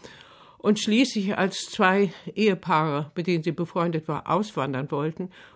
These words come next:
und die Amerikaner verlangten also ein, äh, ein Guthaben oder eine Sicherheit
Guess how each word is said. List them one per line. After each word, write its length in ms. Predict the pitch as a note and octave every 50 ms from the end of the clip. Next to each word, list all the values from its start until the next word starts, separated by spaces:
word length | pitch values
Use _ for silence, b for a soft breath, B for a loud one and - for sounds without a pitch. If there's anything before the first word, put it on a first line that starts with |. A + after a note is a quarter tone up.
| B
und 120 | B F3 E3
die 100 | F#3+ -
Amerikaner 760 | F3+ F#3 F3+ F3 F3+ F3 E3 - - F#3 E3+ F3+ G3 F3 E3+
verlangten 580 | - G3+ E3+ E3+ E3 E3 F3+ D#3+ - G#3 E3
also 340 | - D3+ E3+ E3 - D#3+ D3+ B B B B B B B B
ein, 420 | - E3 E3+ E3 D#3+ D#3 D3+ - -
äh, 120 | - A2+ A#2+ B B B B B B B B B B -
ein 180 | - D#3 F3 E3+
Guthaben 720 | - F3 F#3+ G#3+ G#3+ - - E3 D3+ D#3+ D#3 D3 E3 D#3+
oder 180 | D#3+ D#3 -
eine 180 | - E3+ F3 E3
Sicherheit 800 | C#3 - A3+ A3 - F3 A#2+ C3 C3+ C#3+ B2+ C3+ E3+ G3 - -